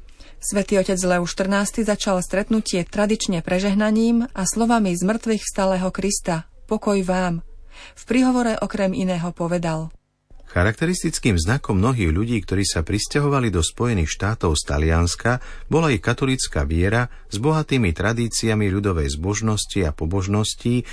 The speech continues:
Speaker 2: ktoré naďalej praktizovali v novom štáte. Táto viera ich podporovala v ťažkých chvíľach, aj keď prišli s pocitom nádej na prosperujúcu budúcnosť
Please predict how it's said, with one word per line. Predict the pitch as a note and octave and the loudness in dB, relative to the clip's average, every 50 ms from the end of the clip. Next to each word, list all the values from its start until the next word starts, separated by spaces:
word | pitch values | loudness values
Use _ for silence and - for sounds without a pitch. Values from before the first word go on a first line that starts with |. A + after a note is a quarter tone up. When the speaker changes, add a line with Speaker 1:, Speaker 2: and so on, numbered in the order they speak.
| - - - - - | -14 -12 -6 -2 0
Speaker 2:
ktoré | C#3 C3+ C3+ B2+ | 2 2 4 4
naďalej | A#2 A2 A2 A#2 A#2 A2+ A2 G#2+ | 4 4 4 2 2 2 2 0
praktizovali | G2+ - F#2 F2+ F2 - G2+ F#2 F2 F2+ F#2 F#2 F2+ F2+ E2 | 0 0 -2 -2 -2 -2 -2 0 0 2 2 2 2 2 0
v | E2 | 0
novom | D2+ D2+ D2+ D2+ D#2 | 0 0 2 2 0
štáte. | D#2+ - - - F2 F2 F2 F2 - - D#2+ D2 C#2 - - - - - - - - - - | 0 -2 -2 -2 0 0 0 0 0 -2 -4 -4 -4 -6 -12 -16 -16 -16 -14 -14 -12 -4 0
Táto | D3+ D#3+ D#3 - A#2+ F#2+ | 0 0 2 2 2 2
viera | G2+ A#2 B2+ C3 B2 | 2 2 2 2 0
ich | A2 G2 - | 0 -2 -2
podporovala | - G2+ G2 - - A#2 A2+ A2+ G#2+ A2 G#2+ G#2 G#2 G2 | -2 -4 -4 -2 -2 0 0 0 0 0 0 0 -2 -2
v | - - F2+ E2+ | -2 -2 -2 -2
ťažkých | - - - - - - | -2 -4 -6 -10 -10 -6
chvíľach, | - F2 F#2 G2 G#2 G#2 A2+ B2 B2+ B2 - - - - - - | -4 -2 0 2 2 2 2 0 0 -4 -8 -14 -16 -16 -6 -4
aj | D3 D3+ - | -4 -2 0
keď | - G#2 - | -2 -2 0
prišli | - A#2+ B2 - - A2 F#2+ | 0 0 0 0 0 0 -2
s | - | -2
pocitom | - G#2+ A2+ - - A2 - - E2 D#2 | -2 -2 -2 -2 -2 -2 0 0 0 2
nádej | D#2+ F2 F#2 G#2 A2 A2 A#2 A2+ G#2+ G2 | 2 2 2 2 2 2 2 2 2 0
na | F2+ | 0
prosperujúcu | F2 - F#2 G2 - - - A2+ A2 A2+ A2 G2+ - - - C#2+ | 0 0 -2 -2 -2 -2 -2 0 0 0 0 0 -2 -4 -6 -4
budúcnosť | E2+ G2+ A2+ A#2 A2 G#2 - - G#2 G#2 G2+ | -2 0 0 0 0 0 -2 -2 0 0 0